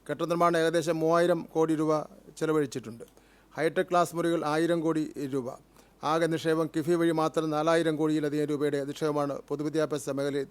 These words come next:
സാധ്യമായത്. തൊള്ളായിരത്തി എഴുപത്തി മൂന്ന് വിദ്യാലയങ്ങളെ മൂന്ന് വിഭാഗങ്ങളായി തിരിച്ചാണ് നിർമ്മാണ പ്രവർത്തനങ്ങൾ നട-, നടപ്പിലാക്കിയത്. അഞ്ച് കോടി രൂപ വകയിരുത്തിയവ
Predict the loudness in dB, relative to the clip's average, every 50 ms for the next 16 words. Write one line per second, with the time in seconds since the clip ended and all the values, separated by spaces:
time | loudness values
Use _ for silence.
0 | -12 -10 -6 -4 -4 -2 -2 -4 -4 -4 -8 -10 -14 -18 _ -20 -20 -20 -20 -20
1 | -20 -20 -10 -6 -2 2 4 4 4 4 2 0 0 0 0 0 -2 -2 0 0
2 | 0 0 0 -2 0 0 2 2 2 2 2 2 0 0 0 -2 -4 -4 -2 -2
3 | 0 0 0 0 2 2 2 2 2 2 2 2 2 0 0 -2 -6 -8 -4 -2
4 | -2 0 0 -2 -2 -2 -2 -2 0 -2 -2 -2 -2 -2 -2 -2 -4 -4 -4 -4
5 | -4 -6 -6 -8 -8 -6 -6 -6 -4 -2 -4 -4 -4 -6 -10 -10 -10 -16 -20 _
6 | -20 -20 -20 -20 -16 -10 -6 -6 -2 0 2 4 4 4 4 4 4 4 4 2
7 | 2 0 -2 -2 -2 -2 -2 -2